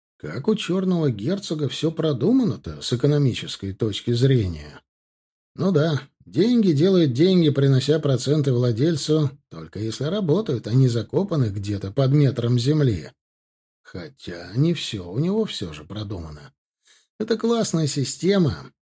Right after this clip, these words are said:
лишь пока о ней не знает кто-то, кто желает секте зла. Ну и умеет взламывать хранилища банков, чего уж там, одно без другого не работает.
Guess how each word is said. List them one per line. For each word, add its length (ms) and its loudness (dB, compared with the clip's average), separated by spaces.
лишь 260 -8
пока 280 -6
о 80 0
ней 240 4
не 160 6
знает 400 0
кто-то, 400 -4
кто 180 0
желает 480 0
секте 500 -4
зла. 500 -2
Ну 300 4
и 80 6
умеет 400 4
взламывать 640 2
хранилища 840 2
банков, 520 -2
чего 320 -8
уж 140 -10
там, 340 -10
одно 340 -2
без 200 2
другого 380 2
не 140 4
работает. 720 -2